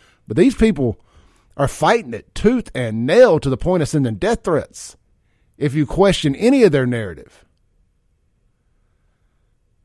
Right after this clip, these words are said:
It's crazy out there. But just know, you got a fighter on your side with Clay Edwards.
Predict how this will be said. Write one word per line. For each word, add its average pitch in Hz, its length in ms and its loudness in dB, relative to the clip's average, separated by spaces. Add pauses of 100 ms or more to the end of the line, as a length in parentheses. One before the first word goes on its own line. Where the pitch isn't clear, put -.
It's - 100 -20
crazy 226 500 0
out 185 160 0
there. 196 300 -4 (1400)
But 107 80 -8
just 190 160 -2
know, 208 300 0 (480)
you 127 140 -8
got 202 120 2
a 175 40 -2
fighter 170 380 -2
on 127 80 -4
your 117 80 -6
side 113 420 -4 (480)
with 120 120 -10
Clay 135 220 0
Edwards. 80 440 -8